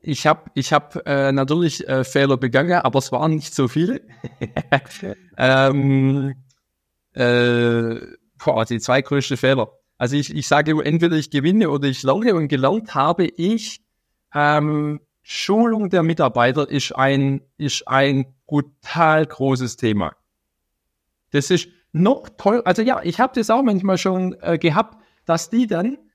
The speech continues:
weil andere Autohändler sehen ja, was wir tun, ja,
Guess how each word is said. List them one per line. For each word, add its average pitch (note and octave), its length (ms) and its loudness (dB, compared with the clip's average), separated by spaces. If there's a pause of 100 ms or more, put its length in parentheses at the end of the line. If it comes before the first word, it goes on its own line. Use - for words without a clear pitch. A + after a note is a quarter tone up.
(160)
weil E3 140 0
andere F#3 340 0
Autohändler A#3 680 2
sehen G#3+ 400 0
ja, A3 140 2
was F3+ 240 -4
wir E3+ 220 -2
tun, - 480 -6 (160)
ja, C#3+ 300 0